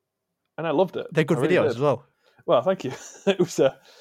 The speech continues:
Speaker 1: it was a first attempt, so I'll take it. I'll definitely take it.
Speaker 2: I like, I like the voiceovers you did. It's
Speaker 1: <laughs>
Speaker 2: good,
Speaker 1: Something.
Speaker 2: good stuff.
Speaker 1: Yeah, try to be different. I don't wanna do things the same as, you know, everyone else.
Speaker 2: Do you look at someone like, uh, Rick Shields insp-, as inspiration?
Speaker 1: Not really, no.
Speaker 2: No.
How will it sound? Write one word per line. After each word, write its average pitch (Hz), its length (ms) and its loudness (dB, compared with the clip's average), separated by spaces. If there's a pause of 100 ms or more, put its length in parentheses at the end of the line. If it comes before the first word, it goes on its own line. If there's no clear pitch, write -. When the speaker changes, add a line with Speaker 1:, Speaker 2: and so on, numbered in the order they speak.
(280)
Speaker 1:
it - 60 -14
was 143 80 -6
a 151 60 0
first - 360 0
attempt, 120 300 -2
so 127 240 -2
I'll 196 160 2
take 113 280 -4
it. 110 120 -8 (160)
I'll 120 60 -8
definitely 123 260 -8 (120)
take - 140 -14
it. 107 100 -12 (180)
Speaker 2:
I 151 100 0
like, 165 260 2
I 160 120 2
like 160 180 4
the 151 80 -4
voiceovers 143 420 0
you 117 60 -8
did. 104 160 -8 (500)
It's - 180 -20
Speaker 1:
<laughs> - 360 -14
Speaker 2:
good, 202 160 2
Speaker 1:
Something. 165 320 2
Speaker 2:
good 170 160 0
stuff. - 360 -2 (400)
Speaker 1:
Yeah, 120 280 -8
try 190 140 2
to 190 60 -6
be - 80 -10
different. 127 300 -4
I 110 40 -6
don't 127 100 -2
wanna 127 120 -2
do 117 140 -4
things 117 240 -8
the 110 80 -16
same 110 320 -8
as, 104 160 -14
you 107 60 -14
know, 110 160 -12
everyone 107 260 -10
else. - 300 -16 (320)
Speaker 2:
Do 170 80 -2
you 208 80 4
look 196 140 0
at 170 80 0
someone 175 240 -2
like, 165 180 0 (460)
uh, 139 440 2
Rick 151 140 -6
Shields 131 320 -4
insp-, 131 420 -12
as 127 120 -8
inspiration? 127 480 -4 (320)
Speaker 1:
Not 185 180 -6
really, 180 240 0
no. 120 200 0
Speaker 2:
No. 135 220 4